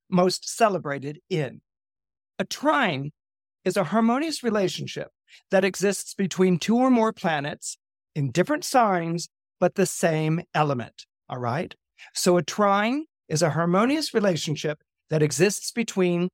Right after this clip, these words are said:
two or more planets. You could have three or four planets in trine, okay? But they have to be in different signs, and it has to be the same element. Taurus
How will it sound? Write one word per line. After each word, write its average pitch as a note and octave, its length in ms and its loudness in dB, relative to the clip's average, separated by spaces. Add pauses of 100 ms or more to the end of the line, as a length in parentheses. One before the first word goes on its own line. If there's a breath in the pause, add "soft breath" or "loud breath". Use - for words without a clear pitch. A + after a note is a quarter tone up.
(320)
two B3 300 2
or A#3 240 0
more A#3 200 4
planets. A#3+ 560 -4
You D3 120 -8
could D3+ 140 -6
have D#3 180 -2
three E3+ 240 2
or G3 80 2
four A#3 240 4
planets B2+ 420 -2
in B2 100 -6
trine, A#2+ 520 -4 (280)
okay? C#3 380 0 (260 loud breath)
But F3+ 140 4
they F#3 120 4
have G3+ 260 0
to A3+ 80 -6
be F#3+ 160 2
in F3 100 2
different G3+ 340 0
signs, F#3 800 -2 (400)
and D3 100 0
it D3 120 0
has F#3 340 0
to F#3 140 -2
be D3+ 360 2 (200)
the D3+ 80 4
same C#3+ 580 -2
element. A#2+ 460 -6 (960)
Taurus G3+ 520 2